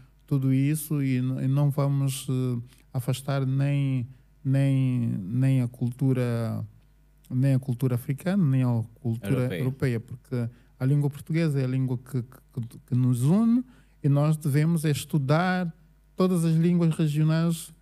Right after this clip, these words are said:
Speaker 1: angolanas para elas poderem,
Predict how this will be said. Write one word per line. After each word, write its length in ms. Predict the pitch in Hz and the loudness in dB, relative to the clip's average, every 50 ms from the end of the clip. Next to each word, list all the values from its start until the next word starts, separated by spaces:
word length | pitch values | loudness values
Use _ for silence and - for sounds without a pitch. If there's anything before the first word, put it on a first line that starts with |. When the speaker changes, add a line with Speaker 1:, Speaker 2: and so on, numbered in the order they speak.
| _ _ _ _ | _ _ _ _
Speaker 1:
angolanas 600 | - 156 160 147 147 151 156 165 180 185 180 175 | 0 2 2 4 2 2 2 4 4 2 2 0
para 340 | - - - 175 165 156 143 | -2 -4 -4 0 2 2 2
elas 380 | 143 151 160 170 165 165 - - - - _ _ _ _ _ | 2 2 2 0 -2 -2 -6 -14 -20 -20 _ _ _ _ _
poderem, 680 | - 143 131 151 156 160 170 170 170 170 170 160 135 | -4 0 2 2 2 4 2 2 4 4 4 2 0